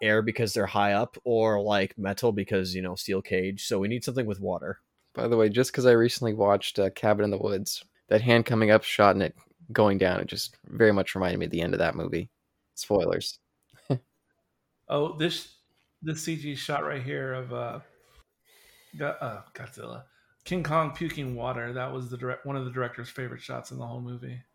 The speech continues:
Speaker 2: Huh.
Speaker 3: Effect shots.
Speaker 2: Oh, one of my favorite, which we forgot to mention, or we, we talked over, was we get a shot of Kong just eating a, a huge handful of fish, and he's got all this bloody teeth, and he's just smiling. He's like, "Ah, it's so good."
Speaker 1: He's just
Speaker 2: <laughs>
Speaker 1: grinning.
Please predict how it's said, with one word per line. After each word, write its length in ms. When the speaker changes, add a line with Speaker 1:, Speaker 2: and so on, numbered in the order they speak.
Speaker 2:
Huh. 240
Speaker 3:
Effect 420
shots. 460
Speaker 2:
Oh, 100
one 140
of 60
my 160
favorite, 360
which 180
we 80
forgot 300
to 100
mention, 380
or 80
we, 180
we 80
talked 360
over, 320
was 180
we 100
get 120
a 60
shot 280
of 120
Kong 340
just 200
eating 220
a, 140
a 40
huge 300
handful 380
of 80
fish, 340
and 60
he's 100
got 140
all 60
this 140
bloody 360
teeth, 420
and 80
he's 160
just 220
smiling. 460
He's 180
like, 160
"Ah, 320
it's 260
so 140
good." 400
Speaker 1:
He's 140
just 120
Speaker 2:
<laughs> 100
Speaker 1:
grinning. 320